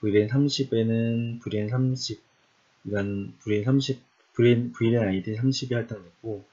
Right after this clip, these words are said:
테스트 칠십에는 브이램 아이디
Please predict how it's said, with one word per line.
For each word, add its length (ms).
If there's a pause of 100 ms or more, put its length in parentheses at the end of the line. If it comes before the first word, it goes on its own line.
(520)
테스트 340
칠십에는 800 (760)
브이램 280
아이디 260